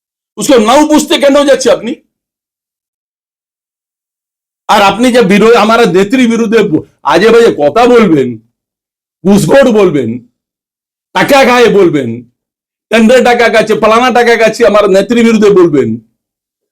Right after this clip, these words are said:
আমার নেতার বিরুদ্ধে বলবেন, তো আপনি বাজে কথা বলছেন না? আর আমরা শুনবে নাকি? আমরা কই শুনতে আসি নেই। আগে যেরকম ভাষাতে অ্যাটাক করবে,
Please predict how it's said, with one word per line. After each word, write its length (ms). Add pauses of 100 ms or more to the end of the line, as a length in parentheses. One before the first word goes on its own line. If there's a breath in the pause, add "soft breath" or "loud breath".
আমার 200
নেতার 320
বিরুদ্ধে 260
বলবেন, 500 (680)
তো 60
আপনি 220
বাজে 220 (120)
কথা 120
বলছেন 280
না? 220 (920)
আর 120
আমরা 280
শুনবে 300
নাকি? 520 (1800)
আমরা 240
কই 220
শুনতে 380
আসি 260
নেই। 460 (420)
আগে 220
যেরকম 760
ভাষাতে 440
অ্যাটাক 460
করবে, 640